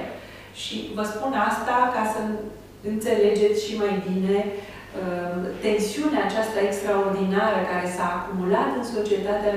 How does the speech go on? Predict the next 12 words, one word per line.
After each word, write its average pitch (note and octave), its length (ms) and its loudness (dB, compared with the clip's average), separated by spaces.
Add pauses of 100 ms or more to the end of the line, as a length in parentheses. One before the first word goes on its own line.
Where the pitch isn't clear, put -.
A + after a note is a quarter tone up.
romană E3 560 -4 (240)
și G3+ 100 -8 (140)
care G3+ 180 -2 (120)
va G3 80 0 (180)
explica, G3+ 640 0 (840)
în F#3+ 60 0 (120)
parte A3+ 320 4 (120)
cel F3+ 160 0 (120)
puțin, F3 400 -4 (100)
uh, - 1000 -6 (480)
euforia A3 1200 4 (680)
care F#3+ 200 0